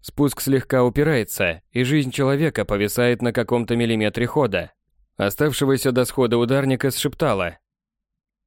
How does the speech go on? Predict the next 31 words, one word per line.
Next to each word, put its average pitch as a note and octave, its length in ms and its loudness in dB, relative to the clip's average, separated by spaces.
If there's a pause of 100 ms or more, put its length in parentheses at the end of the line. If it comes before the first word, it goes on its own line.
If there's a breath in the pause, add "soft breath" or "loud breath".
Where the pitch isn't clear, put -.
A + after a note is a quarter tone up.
(280)
Силуэт G#2 500 -2
парня B2+ 300 2
растворился B2 560 0
в - 40 -14
темноте B2 420 0
позднего A#2+ 420 2
осеннего A#2+ 460 0
вечера. G2+ 500 -2 (320)
Я C#3+ 220 0
так C3+ 180 0
и B2+ 60 0
не B2+ 100 2
смог C3 300 0
дожать B2 320 2
спуск. - 420 -8 (400)
Нет, A2 420 -4 (120)
я A#2+ 520 -2
не B2 200 -2
убийца. G#2 580 -4 (460)
Одно G2+ 400 0
дело A#2+ 320 2
впрущего B2 480 0
на A#2 100 0
тебя B2 260 2
фрица, B2+ 480 -2
и F2+ 100 -2
совсем C#3 420 -2
другое C3 340 2
в A2 60 -6
спину B2+ 300 0
человеку, B2+ 680 -2